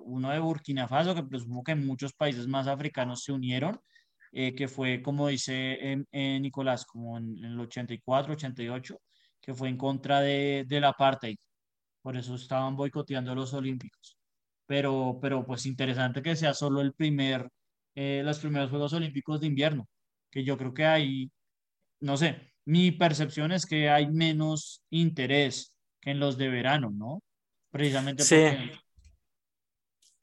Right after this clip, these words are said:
Speaker 2: Sí, pero, pues, también es importante, igual es una medalla de oro, ¿no?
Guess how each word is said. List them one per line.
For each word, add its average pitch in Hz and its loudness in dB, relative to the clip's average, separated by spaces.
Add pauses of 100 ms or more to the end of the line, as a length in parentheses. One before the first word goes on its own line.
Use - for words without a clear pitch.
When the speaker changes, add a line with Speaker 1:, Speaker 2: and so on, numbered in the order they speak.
(140)
Speaker 2:
Sí, - 6
pero, 220 8
pues, 226 8
también 185 6
es 143 8
importante, 165 6
igual 120 8
es 117 4
una 123 6
medalla 123 8
de 117 10
oro, 113 8
¿no? 123 -6